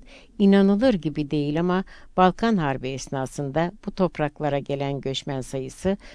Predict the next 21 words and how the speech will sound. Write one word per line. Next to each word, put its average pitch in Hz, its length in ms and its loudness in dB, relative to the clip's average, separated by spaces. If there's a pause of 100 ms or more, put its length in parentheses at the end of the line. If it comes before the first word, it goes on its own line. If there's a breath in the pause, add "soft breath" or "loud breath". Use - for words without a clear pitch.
(120)
sadece 190 640 2
İstanbul'da 160 920 -2
altmış 151 480 -6
beş 185 260 -4
bin 120 120 -8
kişidir. - 520 -10 (420 loud breath)
Buna 202 280 4
bir 185 200 2
de 170 160 4
neredeyse 165 600 -2
doksan 170 440 0
bine 135 180 -4
yaklaşan 135 640 -6
Ruslarla 143 720 -2 (340 loud breath)
yüz 214 320 0
bine 156 200 2
aşkın 147 500 -4
Kırım 180 320 0
göçmenini 135 600 -6
ilave 123 420 -4
edin. 170 300 -4